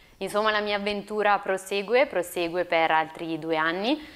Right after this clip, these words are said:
È una soddisfazione, mi permetto di utilizzare anche questo momento per ringraziare tutti gli amministratori della Val Seriana, donne e uomini che han-, mi hanno votata, hanno deciso di ridarmi ancora la loro fiducia.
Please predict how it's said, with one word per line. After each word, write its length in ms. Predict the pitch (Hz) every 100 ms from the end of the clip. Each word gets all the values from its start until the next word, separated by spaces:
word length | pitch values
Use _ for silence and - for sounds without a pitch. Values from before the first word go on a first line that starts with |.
| -
È 80 | -
una 120 | 202
soddisfazione, 760 | 202 196 196 208 196 - 196 220
mi 140 | 196
permetto 460 | 180 170 165 165 180
di 120 | 170
utilizzare 400 | 170 170 165 185
anche 160 | 185 175
questo 340 | 180 - 185
momento 400 | 180 180 180 190
per 140 | 185
ringraziare 600 | 170 175 170 165 185 180
tutti 340 | 180 160 - 170
gli 80 | 165
amministratori 600 | 165 165 165 170 165 165
della 200 | 165 165
Val 160 | 165
Seriana, 640 | 160 170 165 165 180 220 294 - -
donne 280 | - 180 180
e 20 |
uomini 380 | 180 175 180 180
che 80 | 180
han-, 160 | 175 185
mi 80 |
hanno 180 | 180 180
votata, 540 | 170 190 180 185 - 233
hanno 160 | 190
deciso 400 | 170 160 170 160
di 260 | 156 170 165
ridarmi 380 | 170 170 165 165
ancora 320 | 165 165 160
la 100 | 160
loro 220 | 156 160
fiducia. 560 | 185 190 208 233 247